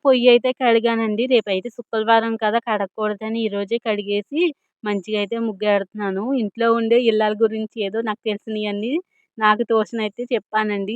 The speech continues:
ఏదైనా తప్పుగా మాట్లాడుంటే కొంచెం క్షమించండి. నాకు తెలిసినవి ఏదో అలా తో <laughs> మాట్లాడేశాను అంతే. చాలామందిని చూస్తున్నాం కదా,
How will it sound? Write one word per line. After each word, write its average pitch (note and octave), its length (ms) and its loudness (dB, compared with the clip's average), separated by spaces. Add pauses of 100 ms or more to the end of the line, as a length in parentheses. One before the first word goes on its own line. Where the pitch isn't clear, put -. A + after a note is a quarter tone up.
ఏదైనా G#3 400 0
తప్పుగా G#3+ 440 -6
మాట్లాడుంటే G3 720 -2
కొంచెం G#3+ 320 -10
క్షమించండి. G3 760 -6 (680)
నాకు G3+ 180 -4
తెలిసినవి G#3 540 -6
ఏదో G3 280 -2
అలా G3+ 280 8
తో G#3 180 -8
<laughs> A3+ 220 2
మాట్లాడేశాను G3+ 760 -2
అంతే. F#3+ 340 -6 (720)
చాలామందిని A#3+ 520 6
చూస్తున్నాం B3 480 2
కదా, A#3+ 240 4